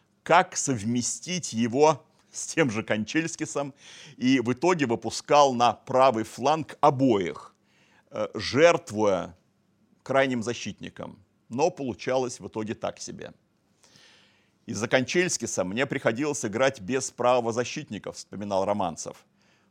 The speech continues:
«В состав лучше вписывался Карпин – и когда я выпускал обоих, они друг друга съедали. Когда выходил только один, то другой обижался».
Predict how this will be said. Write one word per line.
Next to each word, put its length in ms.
«В 80
состав 640
лучше 300
вписывался 640
Карпин – 720
и 80
когда 320
я 80
выпускал 680
обоих, 600
они 240
друг 400
друга 300
съедали. 840
Когда 340
выходил 420
только 320
один, 420
то 100
другой 400
обижался». 720